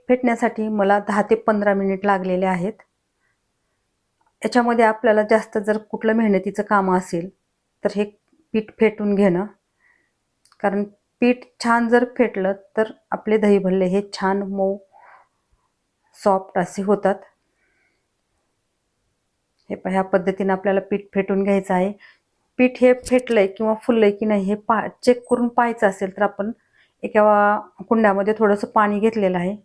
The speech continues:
आणि थोडंसं पिठाचा गोळा आपण याच्यामध्ये सोडणार आहोत. तो तळाला न राहता जर वरती आला तर समजायचं का आपलं पीठ हे छान फेटलं गेलेलं आहे.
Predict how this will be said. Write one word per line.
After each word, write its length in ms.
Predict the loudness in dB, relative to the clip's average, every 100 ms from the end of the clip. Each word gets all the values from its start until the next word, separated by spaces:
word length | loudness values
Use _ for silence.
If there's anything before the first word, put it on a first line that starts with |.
| _ _
आणि 120 | -10 -4
थोडंसं 460 | 2 4 4 2 0
पिठाचा 360 | 0 0 2 2
गोळा 200 | 2 2
आपण 200 | 0 -4
याच्यामध्ये 400 | -4 -4 -4 -2
सोडणार 380 | -2 0 -2
आहोत. 140 | -6 -12 _ _ _ _ _ _ _ _ _ 2
तो 100 | 2 4
तळाला 380 | 4 4 4 0
न 80 | 0 0
राहता 440 | 2 0 0 2 2
जर 120 | 2 2
वरती 500 | 4 4 2 2 4
आला 280 | 4 2 -4
तर 80 | -6
समजायचं 520 | -2 0 2 2 0
का 120 | 0 0
आपलं 280 | 0 -2 -4 -4
पीठ 120 | -4
हे 180 | 0 0 0
छान 200 | 0 0 0
फेटलं 320 | 0 2 -2 0
गेलेलं 300 | -2 0 0
आहे. 320 | 0 -2